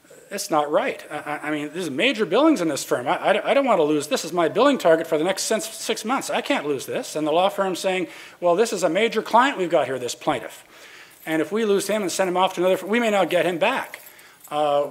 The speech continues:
we don't wanna lose this client." Um, you'll have a personal sting of, of, of someone you just nailed on discovery coming back and getting back at you. He said, "That, that's, he's just, he's just trying to get back at me. He's saying I'm dishonest. I'm not dishonest."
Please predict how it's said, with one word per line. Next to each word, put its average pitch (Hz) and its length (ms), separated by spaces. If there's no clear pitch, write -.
we 214 80
don't 294 100
wanna 170 140
lose 131 240
this - 180
client." 117 380
Um, 131 480
you'll 147 160
have 143 180
a 135 60
personal 226 420
sting 180 540
of, 131 200
of, 135 200
of 131 160
someone 202 300
you 165 80
just 185 260
nailed 208 300
on 202 100
discovery 175 520
coming 175 220
back 190 280
and 143 120
getting 175 220
back 202 260
at - 140
you. 131 80
He 131 60
said, 151 180
"That, 151 140
that's, - 320
he's 247 160
just, - 240
he's 254 160
just - 140
trying 156 120
to 139 80
get 151 100
back 233 280
at 170 80
me. 113 180
He's 233 140
saying 190 260
I'm 160 100
dishonest. 220 500
I'm 214 120
not 262 160
dishonest." 139 580